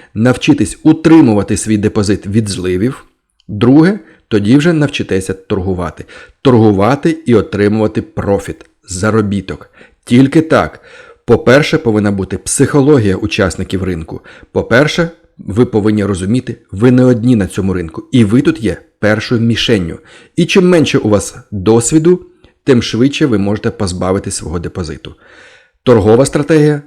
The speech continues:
допомагає, але допомагає, коли вже є досвід. Починайте з невеличкого депозиту, починайте з центового щоту, з центового рахунку.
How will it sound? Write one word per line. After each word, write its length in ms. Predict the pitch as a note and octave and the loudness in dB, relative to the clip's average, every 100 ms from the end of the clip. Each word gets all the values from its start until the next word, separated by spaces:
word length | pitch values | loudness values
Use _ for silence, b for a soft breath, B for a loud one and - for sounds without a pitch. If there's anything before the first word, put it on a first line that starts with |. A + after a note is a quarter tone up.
| _ | _
допомагає, 840 | E2 F2 A2 A2+ A2 G2 F2 E2 - | -8 -2 0 2 2 0 -2 -6 -8
але 180 | - G2 | -4 -2
допомагає, 800 | F#2+ F2+ F#2 F2 F#2 F#2+ C3+ D#3+ - | -2 -4 -6 -6 -4 -2 -2 -4 -6
коли 200 | G2+ F#2+ | -4 -4
вже 160 | D2+ | -6
є 280 | D2+ F2 G2 - | -8 -6 -8 -8
досвід. 640 | F2 E2 E2+ - - - b b b b | -14 -10 -8 -8 -10 -20 b b b b
Починайте 720 | - B2+ - B2 A2 B2+ D#3 C#3+ | 0 0 2 2 4 2 0 -4
з 120 | G#2 A2+ | -4 0
невеличкого 600 | E3+ E3 D#3 - - F#2 | 4 6 4 2 0 -4
депозиту, 560 | F#2+ F#2 F#2 D#2+ - F2+ | -2 -6 -6 -8 -12 -12
починайте 640 | - G#2+ B2 G#2+ A#2 B2 C3+ | -6 -4 -2 -2 -2 -2 -4
з 100 | - | -4
центового 580 | - A2 G#2+ A2 A2 G#2+ | 0 0 2 2 2 0
щоту, 500 | - - G2+ - D#2+ _ _ _ _ _ _ _ _ | -4 -2 -2 -2 -12 _ _ _ _ _ _ _ _
з 80 | - | -10
центового 440 | - A#2+ A#2 A2 | 0 0 2 0
рахунку. 480 | A2 G2+ B2 F#2 - | 0 -2 -4 -6 -8